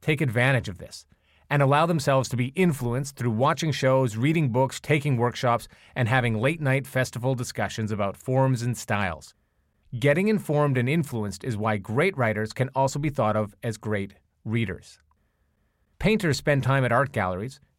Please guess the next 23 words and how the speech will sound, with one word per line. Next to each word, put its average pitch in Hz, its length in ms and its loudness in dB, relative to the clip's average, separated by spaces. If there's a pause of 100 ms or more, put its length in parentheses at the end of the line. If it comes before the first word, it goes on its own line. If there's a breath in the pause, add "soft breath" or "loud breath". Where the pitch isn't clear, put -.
and 196 140 -2
filmmakers 127 720 0
watch 165 260 0
a 156 40 -2
lot 135 180 4
of 127 60 4
movies. 139 480 -2 (580)
So 143 180 2
expose 196 460 2
yourself 170 320 2
to - 80 -2
great 147 260 2
creators 143 440 0
in 139 80 0
your 135 100 2
field 110 340 -2 (100)
and 117 140 -2
absorb 95 560 -4
their 98 180 -4
lessons. 95 560 -8 (1700)
Here's 170 220 2
an 120 60 0
example. 90 440 -4